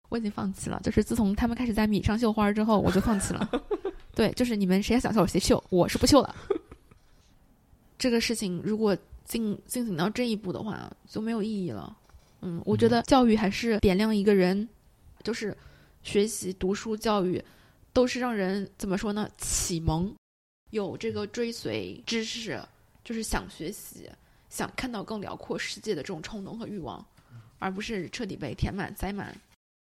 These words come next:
Speaker 2: 最近有关注一个公益组织，叫做榕树根，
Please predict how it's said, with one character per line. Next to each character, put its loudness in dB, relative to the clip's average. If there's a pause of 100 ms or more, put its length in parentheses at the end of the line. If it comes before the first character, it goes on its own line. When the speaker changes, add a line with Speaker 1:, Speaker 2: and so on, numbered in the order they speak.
(200)
Speaker 2:
最 2
近 0
有 4
关 0
注 0
一 2
个 2
公 -2
益 -2 (140)
组 -16 (100)
织， -8 (220)
叫 -2
做 0
榕 -2
树 -4
根， -2